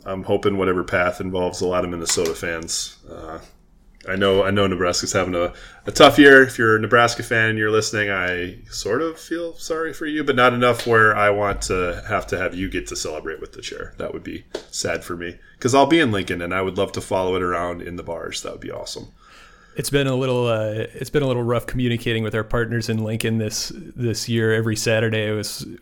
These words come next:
Speaker 2: not quite sure, you know, how, uh, how often to interject on Saturdays with, uh, with texts in our group text, and whether or not we should just leave them alone or, uh, or try and commiserate with them. But, uh,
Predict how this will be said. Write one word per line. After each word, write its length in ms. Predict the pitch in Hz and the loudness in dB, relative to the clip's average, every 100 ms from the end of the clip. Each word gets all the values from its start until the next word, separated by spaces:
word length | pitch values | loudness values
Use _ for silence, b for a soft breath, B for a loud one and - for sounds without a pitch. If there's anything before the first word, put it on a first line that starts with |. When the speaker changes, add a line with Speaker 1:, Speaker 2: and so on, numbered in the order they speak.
| _ - - - | _ -20 -14 -2
Speaker 2:
not 240 | 127 123 | 0 0
quite 240 | 123 120 113 | 2 2 2
sure, 280 | - 113 | -2 0
you 120 | 113 110 | 0 -2
know, 180 | 104 | -4
how, 540 | 104 - 117 113 113 - - _ b b b b b b _ _ _ _ | -4 -2 0 0 -2 -6 -20 _ b b b b b b _ _ _ _
uh, 300 | - 50 50 - | -8 -6 -8 -10
how 220 | - 127 | 0 2
often 420 | 110 117 113 117 113 | 4 2 4 0 0
to 120 | - | 0
interject 560 | 123 113 120 117 113 | -2 0 0 0 0
on 160 | 104 104 | -2 -2
Saturdays 680 | - 110 107 107 104 104 107 | 0 0 0 0 -2 -2 -4
with, 380 | 107 107 - 117 | -6 -6 -6 -6
uh, 320 | 113 117 120 135 202 170 127 - | -4 -6 -8 -10 -16 -14 -16 -8
with 260 | 117 107 - | -6 -6 0
texts 420 | 131 110 - - | 0 0 -4 -6
in 140 | 113 | -4
our 100 | 110 | -2
group 300 | 107 110 107 | -2 -4 -4
text, 400 | - 113 104 - | -2 -2 -2 -4
and 240 | 113 107 - - | -6 -6 -10 -8
whether 200 | 127 113 | -4 0
or 40 | 113 | 0
not 100 | 113 | -2
we 60 | |
should 140 | - 110 | -6 -6
just 180 | 107 | -6
leave 200 | 110 110 | -4 -4
them 120 | 107 107 | -4 -6
alone 500 | 107 110 110 110 110 | -4 -2 -2 -2 -4
or, 320 | - - - B B B B | -6 -10 -12 B B B B
uh, 380 | - - 110 127 123 131 165 | -10 -6 -6 -6 -10 -12 -12
or 120 | 123 | -12
try 180 | - 117 | -4 -2
and 100 | 107 | -2
commiserate 540 | 110 107 113 110 107 110 | -2 -2 -2 -2 -2 -4
with 180 | 107 | -6
them. 280 | 107 107 110 - | -6 -6 -8 -8
But, 260 | 117 - - - _ _ | -8 -8 -14 -20 _ _
uh, 200 | - | -8